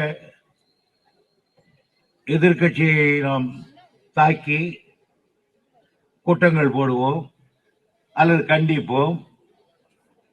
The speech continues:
ஆனால் ஓரணியில் தமிழகம் என்பது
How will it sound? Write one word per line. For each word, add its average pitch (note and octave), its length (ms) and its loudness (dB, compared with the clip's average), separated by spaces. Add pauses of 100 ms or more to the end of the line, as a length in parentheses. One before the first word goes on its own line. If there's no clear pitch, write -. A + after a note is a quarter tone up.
(220)
ஆனால் E3+ 480 8 (580)
ஓரணியில் G#3 600 4
தமிழகம் E3+ 580 4 (1200)
என்பது D#3 420 2